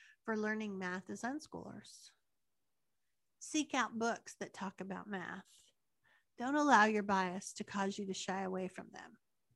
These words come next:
It's natural. If you have the ideas that you don't like math and you're not good at it,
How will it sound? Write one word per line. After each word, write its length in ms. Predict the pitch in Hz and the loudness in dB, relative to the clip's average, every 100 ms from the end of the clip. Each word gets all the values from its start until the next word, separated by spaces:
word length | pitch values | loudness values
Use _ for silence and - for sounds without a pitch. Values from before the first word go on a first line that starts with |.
| _ - | _ -16
It's 140 | - | -6
natural. 520 | 277 311 330 - 170 | 0 2 0 -2 -6
If 140 | 190 - | -6 0
you 140 | 294 | 0
have 420 | 294 285 277 277 | 2 0 2 0
the 100 | 240 | -2
ideas 680 | 208 220 220 240 247 185 185 | -2 -2 -2 -2 -2 -2 -4
that 140 | 185 | -6
you 160 | 180 240 | -2 0
don't 220 | 247 233 | 2 2
like 220 | 226 226 214 | 2 0 0
math 380 | 220 226 202 202 | 0 2 2 0
and 140 | 202 | -2
you're 120 | 208 214 | -2 2
not 280 | 233 214 - | 2 2 2
good 200 | 254 285 | 2 2
at 220 | 170 180 | -2 -4
it, 140 | 180 | -10